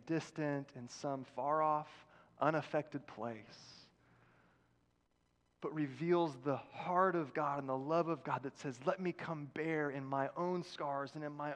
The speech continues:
own pain and my own crucifixion what you need." See, Reverend Shalito had proof in these hurting men that our world is a broken place.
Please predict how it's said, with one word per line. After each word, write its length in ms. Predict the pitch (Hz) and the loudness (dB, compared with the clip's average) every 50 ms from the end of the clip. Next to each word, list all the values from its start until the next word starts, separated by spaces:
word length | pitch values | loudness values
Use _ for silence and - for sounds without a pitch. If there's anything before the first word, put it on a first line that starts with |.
| - - | -4 -2
own 260 | 180 190 190 190 185 | 0 0 0 0 -2
pain 340 | - - - 160 156 156 147 | -2 -2 -2 0 0 0 0
and 80 | 143 | 0
my 140 | 143 143 156 | 0 0 0
own 240 | 165 180 190 190 - - - - - - | 2 0 0 0 -2 -6 -14 -20 -18 -14
crucifixion 1000 | - - - 196 170 - - 156 143 - - 165 156 - - - 151 131 131 127 | -10 -6 -4 -4 -4 -4 -8 -12 -14 -6 -6 -6 -4 -4 -6 -6 -6 -6 -6 -8
what 160 | 131 151 156 - - | -6 -8 -8 -8 -8
you 220 | 139 135 135 131 127 | -10 -8 -8 -8 -8
need." 500 | 123 123 123 123 120 117 117 - - - - - _ _ _ _ _ _ _ _ _ _ _ _ _ _ _ _ _ _ _ _ _ _ _ _ _ _ _ _ _ _ _ _ _ _ _ _ _ _ _ _ _ _ _ _ _ _ _ _ _ _ _ _ _ _ _ _ _ _ _ _ _ _ _ _ _ _ _ _ _ _ _ _ _ | -8 -8 -8 -10 -10 -12 -16 -18 -20 -20 -20 -20 _ _ _ _ _ _ _ _ _ _ _ _ _ _ _ _ _ _ _ _ _ _ _ _ _ _ _ _ _ _ _ _ _ _ _ _ _ _ _ _ _ _ _ _ _ _ _ _ _ _ _ _ _ _ _ _ _ _ _ _ _ _ _ _ _ _ _ _ _ _ _ _ _
See, 160 | - 175 165 | 0 2 6
Reverend 360 | 151 180 185 170 180 180 160 | 8 8 8 8 6 2 0
Shalito 360 | - - 165 165 170 - 175 147 | 0 2 2 4 4 4 4 4
had 200 | 147 147 135 - | 4 4 4 0
proof 500 | - - - 185 196 190 185 165 - - | -6 -4 0 4 6 6 6 6 2 -2
in 160 | - 147 143 | -6 -4 0
these 220 | 147 156 160 143 | 2 2 2 2
hurting 500 | - - - 180 190 190 185 190 190 180 | -2 -6 -2 0 2 2 2 2 0 0
men 440 | 160 156 147 139 131 123 120 117 113 - - - - - - _ _ _ | 0 0 2 2 0 0 -4 -6 -10 -14 -18 -20 -20 -20 -20 _ _ _
that 140 | - 147 139 | 0 2 2
our 180 | 143 143 139 | 4 2 0
world 640 | 139 131 143 165 165 165 160 151 139 131 127 123 117 | 0 0 0 0 2 2 2 2 2 2 0 -2 -4
is 160 | - - 120 | -6 -8 -8
a 60 | 135 123 | -8 -8
broken 400 | 123 139 143 135 131 - 117 107 | -4 -2 -2 -2 -2 -6 -10 -12
place. 580 | - - 117 113 127 - - - - - - | -12 -12 -14 -14 -14 -16 -20 -20 -20 -20 -20